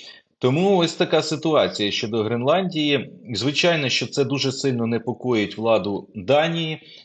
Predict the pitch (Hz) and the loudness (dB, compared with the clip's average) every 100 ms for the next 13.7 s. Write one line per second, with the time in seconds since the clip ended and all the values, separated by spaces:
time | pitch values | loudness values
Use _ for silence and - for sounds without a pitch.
0 | _ 110 113 117 - - 113 107 - 107 | _ -6 -4 -4 -4 -2 2 2 2 0
1 | 110 107 107 98 117 - 139 - 107 117 | 2 4 2 2 -4 -6 -6 -4 -4 -4
2 | 113 123 110 104 98 107 117 107 95 101 | 0 0 0 -2 -2 -4 -4 -6 -4 -4
3 | 92 - - _ - 123 - 120 120 117 | -4 -8 -20 _ -4 -4 -2 -6 0 0
4 | 117 120 107 101 95 120 113 101 92 135 | 0 -2 -2 -4 0 2 2 -2 -6 -6
5 | 117 107 113 - 123 - 101 98 107 107 | -6 -6 -6 -2 -2 -2 -4 -6 -6 -6
6 | 107 117 107 104 107 139 160 156 131 - | -4 -2 0 0 -2 -2 -2 -4 -6 -8
7 | - - - 117 120 - 127 127 110 107 | -20 -20 -8 -4 -4 -4 -2 -2 -2 -4
8 | 117 113 - 123 107 104 - 107 101 156 | 0 0 2 2 2 -2 -4 -4 -2 -4
9 | 156 135 127 107 117 117 98 - - 92 | -4 -2 -2 -2 -6 -4 -6 -10 -8 0
10 | 139 135 120 107 131 120 110 107 - 113 | 2 2 -2 -2 -2 -2 -2 -4 -6 -6
11 | 110 107 107 - - 156 147 120 107 110 | -6 -4 -4 -4 -2 -2 -2 -2 -4 -4
12 | 120 113 - 117 113 107 113 92 123 107 | -6 -6 -4 0 0 0 -4 -10 -10 -6
13 | 104 101 127 143 117 - 107 | -6 -4 -4 -4 -4 -4 -4